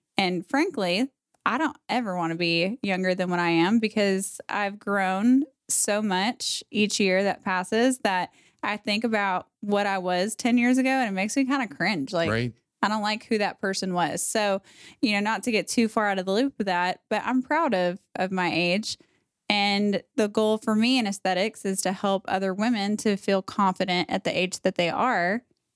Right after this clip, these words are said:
Speaker 1: and to make them feel and look like the best version of themselves, because I think that that confidence radiates beauty. So anyways,
Speaker 2: I, I,
Speaker 1: that's
Speaker 2: no,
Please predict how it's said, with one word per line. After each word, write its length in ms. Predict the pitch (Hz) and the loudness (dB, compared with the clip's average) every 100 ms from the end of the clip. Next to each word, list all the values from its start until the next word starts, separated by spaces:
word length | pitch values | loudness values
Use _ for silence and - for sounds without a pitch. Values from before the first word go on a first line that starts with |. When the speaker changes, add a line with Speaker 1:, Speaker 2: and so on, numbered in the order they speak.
| - | -2
Speaker 1:
and 160 | 202 196 | -2 0
to 120 | 220 | 2
make 280 | 202 190 - | 2 2 0
them 180 | 202 196 | -2 -2
feel 340 | - 190 185 | 0 2 2
and 120 | 202 | 2
look 240 | 185 185 208 | 0 -2 -2
like 180 | 180 | -2
the 80 | - | -2
best 280 | 196 180 - | -2 -2 -2
version 280 | 196 233 247 | 0 4 2
of 80 | 196 | 2
themselves, 460 | 180 185 175 175 | -4 -2 0 0
because 280 | - 196 190 | -2 0 0
I 100 | 180 | 0
think 340 | 185 185 180 - | 0 -2 -2 -4
that 220 | 175 - | -4 -4
that 200 | 165 - | -8 -8
confidence 680 | - 180 170 226 240 254 - | -4 -2 0 0 0 -2 -2
radiates 600 | 202 185 180 165 165 - | -2 0 0 -2 -4 -8
beauty. 500 | - 185 - - 202 - - - - - | -2 0 0 -2 -4 -6 -16 -16 -20 -2
So 260 | - 233 - _ 226 | 2 2 0 _ 0
anyways, 440 | 294 233 185 202 | 2 2 0 -2
Speaker 2:
I, 40 | - | 0
I, 40 | |
Speaker 1:
that's 120 | |
Speaker 2:
no, 60 | 208 | 0